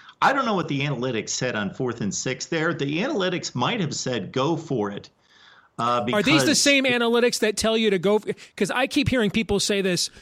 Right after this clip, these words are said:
Speaker 2: when it, when you, when, go for two before you have to at the end of the game,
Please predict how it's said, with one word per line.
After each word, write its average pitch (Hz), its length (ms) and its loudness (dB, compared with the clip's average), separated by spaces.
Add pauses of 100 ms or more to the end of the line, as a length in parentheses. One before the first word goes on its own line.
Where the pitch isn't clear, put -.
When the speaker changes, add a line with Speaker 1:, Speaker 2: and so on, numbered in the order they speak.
(320)
Speaker 2:
when 214 180 4
it, 233 140 2
when 214 160 4
you, 233 140 0
when, 226 180 0 (300)
go 240 200 6
for 269 240 0
two 156 520 2 (760)
before 240 340 2
you 220 180 2
have 233 320 0
to 202 120 2
at 185 100 0
the 196 120 2
end 202 80 0
of 185 40 -2
the 175 80 0
game, 160 420 -2